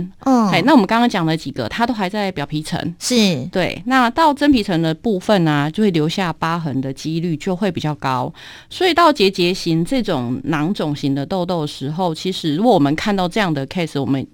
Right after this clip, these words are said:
Speaker 2: 一定是请他去看医师，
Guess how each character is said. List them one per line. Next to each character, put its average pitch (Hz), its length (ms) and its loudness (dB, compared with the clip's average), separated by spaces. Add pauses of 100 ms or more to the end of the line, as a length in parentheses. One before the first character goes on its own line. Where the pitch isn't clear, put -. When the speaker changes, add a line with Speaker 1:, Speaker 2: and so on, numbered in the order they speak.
(120)
Speaker 2:
一 175 80 -4
定 202 260 0
是 180 160 -4
请 - 220 -4
他 151 360 -4 (200)
去 - 160 -6
看 151 280 -2
医 - 80 -6
师， 101 400 -6